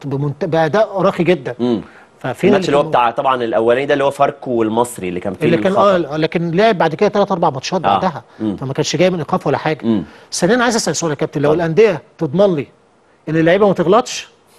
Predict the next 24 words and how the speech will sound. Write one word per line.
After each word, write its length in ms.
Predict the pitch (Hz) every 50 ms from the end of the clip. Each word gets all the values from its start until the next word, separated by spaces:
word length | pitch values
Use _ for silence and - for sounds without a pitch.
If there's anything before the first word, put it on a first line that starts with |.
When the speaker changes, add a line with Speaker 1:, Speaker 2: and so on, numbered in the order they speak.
| _ _ 175
Speaker 1:
انا 120 | 185 180
هضمن 180 | 175 139 170 170
لهم 140 | 180 180 165
الحكام 260 | - - - - 147
ما 60 | 139
تغلطش. 420 | 127 117 117 110 110 - - - - _ _ _ _ _ _ _ _ _ _ _ _ _ _ _ _ _ _ _ _
Speaker 2:
ما 120 | 117 135 156
اللعيبه 260 | 165 180 226 294 320
لما 160 | 240 214 190
بتغلط 360 | - - 214 202 226 202 196
بيتخصم 540 | 175 165 170 170 - - 190 - - 175 175
لها 220 | 190 226 196 170
بقى 280 | 156 170 - - 156 143
ويحصل 380 | 135 127 - - - 135 127 135
لهم 180 | 151 160 151
Speaker 1:
بيتخصم 180 | 139 131 131 139
Speaker 2:
لو-، 60 | 147
Speaker 1:
لها. 120 | 156 175
Speaker 2:
لائحه 560 | 139 143 156 160 151 - - 131 123 120 117 113
Speaker 1:
مش 80 | 113 113
Speaker 2:
لا-، 20 |
Speaker 1:
يعني، 180 | 117 117 117 117
Speaker 2:
من 120 | 120 120
Speaker 1:
أنا 60 | 117